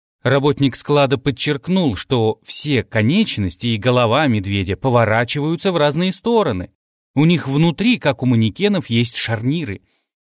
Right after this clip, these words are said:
Огромному медведю можно придать любую позу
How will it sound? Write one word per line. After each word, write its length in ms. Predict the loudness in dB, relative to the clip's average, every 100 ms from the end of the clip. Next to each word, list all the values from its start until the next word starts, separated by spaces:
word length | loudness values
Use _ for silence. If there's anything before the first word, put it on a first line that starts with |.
| -6
Огромному 680 | -2 2 4 4 4 4
медведю 640 | 4 2 0 -2 0 0 -2 -6 -2
можно 320 | 0 2 0
придать 380 | 0 0 -2 0
любую 500 | -2 0 -2 0 0
позу 460 | 0 2 2 -4